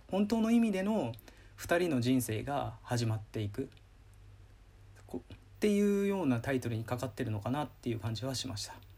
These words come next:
ということで、本日紹介したのは、始まりの歌、Begin Againでした。うん。音楽好きな人とか、まあ、サクッと映画見たいよぐらいな感じの人。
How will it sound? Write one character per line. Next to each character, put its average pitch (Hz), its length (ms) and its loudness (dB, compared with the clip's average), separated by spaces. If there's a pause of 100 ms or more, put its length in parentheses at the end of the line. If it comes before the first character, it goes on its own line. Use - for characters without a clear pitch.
(1160)
と - 80 -4
い 139 40 2
う - 20 2
こ 127 80 0
と 117 120 -2
で、 101 220 0 (420)
本 143 220 -2
日 117 220 -2
紹 110 260 -2
介 117 200 -2
し - 120 -6
た 113 80 -4
の 104 120 -2
は、 135 180 -2 (420)
始 135 260 0
ま 165 140 0
り 156 80 -2
の 147 140 -2
歌、 131 280 -2 (480)
Begin 120 380 4 (120)
Again 120 340 0 (240)
で 101 100 0
し 101 100 -2
た。 101 160 -2 (1400)
う 143 60 -2
ん。 117 200 0 (440)
音 226 120 0
楽 247 180 0
好 - 60 -4
き - 140 -6
な 139 80 0
人 120 180 -4
と 101 100 -6
か、 - 240 -6
ま 202 100 -4
あ、 - 20 0
サ 202 160 -2
ク 254 120 -2
ッ - 20 2
と 285 120 -4
映 240 80 2
画 190 80 0
見 160 120 -4
た 190 100 0
い 170 80 -4
よ 165 200 2
ぐ 156 80 -2
ら 120 80 -2
い 104 60 -4
な 101 80 -4
感 123 180 -2
じ 117 100 -4
の 113 80 -4
人。 - 280 -6